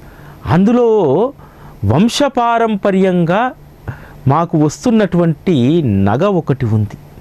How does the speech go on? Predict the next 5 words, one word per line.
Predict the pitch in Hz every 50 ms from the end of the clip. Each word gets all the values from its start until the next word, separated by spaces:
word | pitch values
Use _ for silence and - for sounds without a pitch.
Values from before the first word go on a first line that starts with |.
| - - - - - - - - -
ఆ | 107 123 127 120
నగ | 107 104 110 143 165 214 214 175 127 117 143 185 220 - - - - - - - - - - -
మా | 117 127 120
అమ్మగారు | 117 113 147 185 226 240 226 226 214 202 220 214 220 285 - - - - - - - - - - - - -
నా | 123 131 139 139 139 131 127